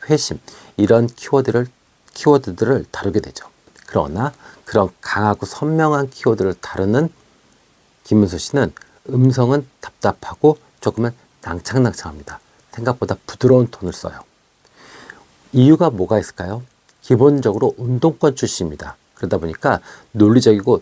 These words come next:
사변적 접근에 익숙해요. 그래서 현재의 어떤 보수 우파의 메시지를 담아서 말은 하지만 내면에 여전히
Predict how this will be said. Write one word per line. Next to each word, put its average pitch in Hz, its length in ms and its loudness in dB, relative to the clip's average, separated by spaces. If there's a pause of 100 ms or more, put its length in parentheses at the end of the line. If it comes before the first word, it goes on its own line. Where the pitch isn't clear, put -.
(140)
사변적 180 580 -2
접근에 - 380 -6
익숙해요. - 580 -10 (580)
그래서 110 360 2 (320)
현재의 165 420 2
어떤 - 360 -2
보수 117 580 -2 (100)
우파의 131 720 0
메시지를 101 680 -2 (320)
담아서 95 380 -4
말은 123 440 0
하지만 113 540 -2 (760)
내면에 120 520 2
여전히 135 560 0